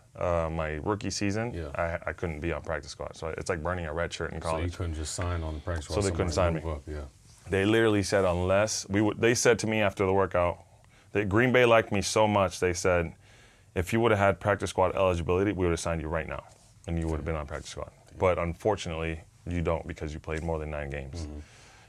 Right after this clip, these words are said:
Speaker 1: And they said, "You're first on our list, but the only way I could get signed by them is one of the receivers went down," which I would never wish upon anybody
Speaker 2: Yeah.
Speaker 1: or anything like that.
Speaker 2: Yeah.
Speaker 1: So that was a bummer. So I went back, um, still hopeful. I think week nine went by, week ten went by.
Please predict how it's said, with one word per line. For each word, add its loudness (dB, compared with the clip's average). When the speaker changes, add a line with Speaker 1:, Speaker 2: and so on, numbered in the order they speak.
Speaker 1:
And 2
they 4
said, 2
"You're 4
first 0
on 2
our 2
list, 0
but -6
the 0
only 0
way 2
I 0
could -10
get -4
signed 0
by 0
them -2
is -10
one -2
of -4
the -8
receivers -4
went -6
down," -2
which -8
I -8
would -12
never -6
wish -4
upon -6
anybody -4
Speaker 2:
Yeah. -10
Speaker 1:
or -2
anything -6
like -8
that. -2
Speaker 2:
Yeah. -8
Speaker 1:
So 0
that 4
was 4
a 0
bummer. -2
So 0
I 6
went 6
back, 4
um, 2
still 4
hopeful. 2
I -2
think -6
week 0
nine 0
went -4
by, 4
week 0
ten 0
went -4
by. 0